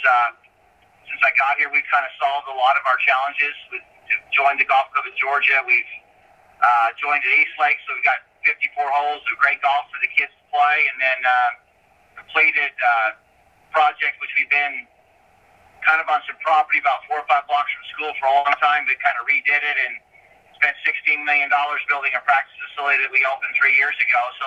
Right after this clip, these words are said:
those things have changed things, and we've had some great players in here, and, uh, and it's been a great time, and we just keep plugging forward. But we have a, an event in the fall where the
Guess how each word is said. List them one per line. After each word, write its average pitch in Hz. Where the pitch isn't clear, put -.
those 143
things 151
have -
changed 160
things, 170
and 143
we've 143
had -
some 139
great 147
players 151
in -
here, -
and, 123
uh, 117
and 135
it's 139
been 151
a 139
great 147
time, 165
and 143
we 143
just -
keep 156
plugging 156
forward. 156
But -
we 131
have 135
a, 135
an 165
event 175
in 170
the -
fall 226
where 143
the 135